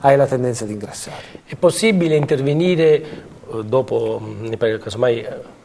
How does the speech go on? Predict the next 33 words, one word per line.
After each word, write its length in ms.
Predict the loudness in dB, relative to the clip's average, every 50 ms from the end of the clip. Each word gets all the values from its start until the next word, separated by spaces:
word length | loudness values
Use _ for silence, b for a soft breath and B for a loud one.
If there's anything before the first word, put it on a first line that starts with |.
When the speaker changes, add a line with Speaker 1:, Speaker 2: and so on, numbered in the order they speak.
| -16 -16 -16 -16 -16 -12
Speaker 2:
troviamo 240 | -6 -2 0 0 0
qualche 340 | -2 -2 0 0 -2 -2 -2 -6
altro 360 | -2 -2 -2 0 0 -2 0
minuto 240 | 0 2 0 0 0
per 140 | 0 0 0
parlarne, 440 | 0 2 4 4 4 4 2 -2 -6
è 80 | -4
possibile 340 | -4 -4 -2 0 0 0 0
intervenire 540 | 0 0 -2 -2 -2 -2 -4 -4 -4 -4 -4 -2
anche 260 | -2 -2 -2 -2 -2
farmacologicamente 960 | -4 -4 -4 -4 -2 -2 -2 -2 -4 -4 -2 -2 0 0 -2 -2 -2 -4 -6
sui 180 | -6 -6 -8 -4
bambini 540 | -2 -2 -2 -2 -2 -2 -2 -2 -4 -6 -8 B B B B B B B B
o, 220 | 8 8 8 8
eh, 300 | 6 2 0 0 0 0
bisogna 320 | 0 -2 -2 0 0 0 0
seguire 460 | -2 -2 -2 -2 -2 0 0 0 0
la 420 | 2 2 2 2 0 0 0 0
Speaker 1:
No, 60 | 2 4
Speaker 2:
classica 380 | 6 8 8 8 8 6 6
Speaker 1:
allora, 420 | 6 6 6 4 4 4 2 0 -2 -6 -14 -18 -20 -18 -14
Speaker 2:
dieta? 160 | -12 -8 -4 -2
Speaker 1:
eh, 80 | 2
nei 160 | 4 4 6
bambini, 760 | 6 6 4 4 4 2 2 2 2 2 2 2 2 2 0 -2
eh, 140 | -2 -4 -2
bisogna 680 | -2 -4 -2 2 2 4 4 4 4 2 2 0 -2
aff-, 320 | -4 -6 -8 -8 -8 -10 -6
fare 300 | 0 2 4 4 4 2
più 320 | -2 -2 -2 -2 -2 -2
tipi 220 | -4 -6 -6 -6 -6
di 80 | -10 -10
interventi. 640 | -10 -10 -10 -12 -10 -10 -12 -12 -14 -18 -20 -20